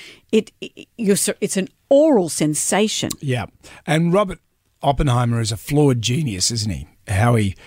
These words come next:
Speaker 2: toys with the fact that he's come up with this bomb, and then he, he goes, "What have I done? What have I done?" But really, he knew all along what he was gonna do.
Speaker 1: Is
Speaker 2: He knew there was that point where he's talking to Einstein, and, and he's, "Well, there's a good chance you might set the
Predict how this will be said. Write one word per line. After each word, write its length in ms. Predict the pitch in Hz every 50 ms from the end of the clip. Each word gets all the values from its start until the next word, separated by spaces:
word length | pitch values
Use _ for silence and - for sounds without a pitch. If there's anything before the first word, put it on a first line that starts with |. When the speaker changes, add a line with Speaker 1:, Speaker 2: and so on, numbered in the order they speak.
| - - - _ _
Speaker 2:
toys 500 | - - - 143 147 143 135 123 101 92
with 300 | 110 117 107 95 - -
the 140 | - 113 104
fact 420 | 104 - - - 139 127 - - -
that 100 | 101 95
he's 160 | 95 90 -
come 220 | - - 131 113
up 160 | 104 98 -
with 80 | 101 87
this 100 | 92 -
bomb, 380 | - - - 151 139 123 104 95
and 80 | 90
then 80 | 95 95
he, 160 | 95 95 90 - - - - -
he 140 | - - 113
goes, 200 | 104 113 107 104
"What 120 | 139 151
have 80 | 139 123
I 80 | 131 123
done? 260 | 143 185 190 139 123
What 120 | 127 127 123
have 60 | 127
I 80 | 139
done?" 280 | 135 - 226 220 131 98
But 160 | - 143 185 - -
really, 340 | 220 339 415 269 - 117 - - -
he 160 | - - - 302
knew 240 | 262 330 359 302
all 220 | 220 190 175 180 160
along 320 | 151 151 165 196 185 123
what 100 | 113 120
he 80 | 135 131
was 140 | 123 123 123
gonna 200 | 135 139 131 151
do. 300 | 120 143 190 220 - - -
Speaker 1:
Is 160 | 233 208 -
Speaker 2:
He 160 | - 185 240 226
knew 500 | 190 170 196 233 233 175 143 139 127 - - - _ _
there 160 | - 147 165 160
was 120 | 156 131
that 200 | 160 139 117 -
point 380 | - - 190 214 185 139 147 -
where 140 | 160 147
he's 120 | 143 135 -
talking 320 | - 160 156 139 143 135 -
to 120 | 139 147
Einstein, 800 | - 143 147 190 233 190 120 - - - - - - 92 113 143
and, 300 | 147 143 131 139 139 139
and 340 | 143 - 147 143 139 143 -
he's, 260 | 131 131 123 - - - -
"Well, 220 | 170 156 135 131
there's 160 | 127 135 120
a 40 | 135
good 120 | 160 156 131
chance 220 | - 143 127 107
you 60 | 120
might 180 | 127 135 147 -
set 320 | - - - 185 - _
the 220 | - 147 120 120